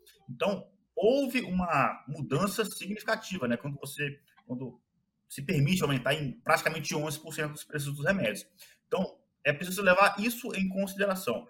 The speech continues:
Só que, mesmo assim, qual é o, o fator que chamou a atenção do mercado no caso de Raia Drogasil?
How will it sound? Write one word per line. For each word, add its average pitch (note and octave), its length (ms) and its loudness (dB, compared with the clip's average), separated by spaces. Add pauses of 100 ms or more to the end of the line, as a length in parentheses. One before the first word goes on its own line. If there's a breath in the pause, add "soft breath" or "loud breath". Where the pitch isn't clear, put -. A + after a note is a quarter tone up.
(240 loud breath)
Só E3+ 180 -4
que, F#3+ 140 -4
mesmo A#3 480 4
assim, F#3+ 240 -4 (580 soft breath)
qual A#3+ 220 4
é A3+ 380 4
o, F3+ 260 -8
o E3 60 -16
fator F#3 800 -2
que C#3 100 -12
chamou D3+ 380 -2
a - 20 0
atenção C#3 400 -6
do C3+ 100 -6
mercado B2 440 -2
no A#2+ 100 -2
caso A#2 300 -4
de A#2+ 80 -8
Raia A2 180 -6
Drogasil? G2+ 560 -8